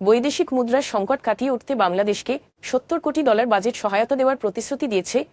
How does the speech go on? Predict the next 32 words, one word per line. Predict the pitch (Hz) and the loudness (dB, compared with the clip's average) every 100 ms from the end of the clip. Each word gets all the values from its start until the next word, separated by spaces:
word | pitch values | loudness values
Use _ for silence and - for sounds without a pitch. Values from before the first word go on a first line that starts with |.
| _ _ 226 | _ _ -4
এশিয়ান | 240 311 320 240 | 0 0 2 0
ইনফ্রাস্ট্রাকচার | 233 269 - 262 - 294 220 | -2 -4 -2 -6 -2 -2 0
ইনভেস্টমেন্ট | 214 240 - 262 247 185 | -2 -2 -2 -4 0 0
ব্যাংক, | 180 220 - _ - | 0 -4 -14 _ -2
এআইআইবি। | 233 269 262 208 175 165 - _ _ _ _ 202 | 0 2 2 0 -2 -4 -8 _ _ _ _ -2
বাজেট | 196 196 277 - | 2 2 0 -2
সহায়তার | 254 226 254 294 285 | -2 0 0 2 0
মধ্যে | 202 165 196 254 _ - | -2 -2 -2 -4 _ -6
ত্রিশ | 247 294 - | -4 -2 -4
কোটি | 311 311 | -2 2
ডলার, | 196 175 208 _ _ 196 | 4 2 -2 _ _ 0
দেশীয় | 233 - 330 294 | 0 0 0 0
মুদ্রায় | 233 247 277 | 0 0 0
তিন | 247 240 | -2 -2
হাজার | 262 294 - | -2 -2 0
ছয়শো | 196 196 269 | -2 2 0
এক | 202 - | 0 -2
কোটি | 262 226 | -4 0
পঞ্চাশ | 185 214 247 247 | 0 -2 -2 -4
লাখ | 240 | -4
টাকা, | 180 180 202 _ _ 190 | -4 -4 -6 _ _ 0
জলবায়ু | 202 247 302 311 247 | 4 4 4 0 0
পরিবর্তন | 233 247 247 285 202 | 0 0 0 -2 -2
মোকাবিলায় | 208 208 185 220 - _ - 233 | 0 0 2 0 -4 _ -2 2
এবং | 247 220 | 4 4
জরুরি | 220 277 320 | 2 2 0
ভিত্তিতে | 247 - 285 254 | -2 -4 2 2
অর্থনৈতিক | 196 220 262 285 311 233 | 2 0 -2 -2 -4 -2
পুনরুদ্ধারে | 214 233 202 190 220 - _ - | -2 -2 -2 -2 -2 -6 _ 0
চল্লিশ | 262 269 320 - | 2 2 0 -4
কোটি | 302 247 | -2 2
ডলার, | 180 185 | 2 2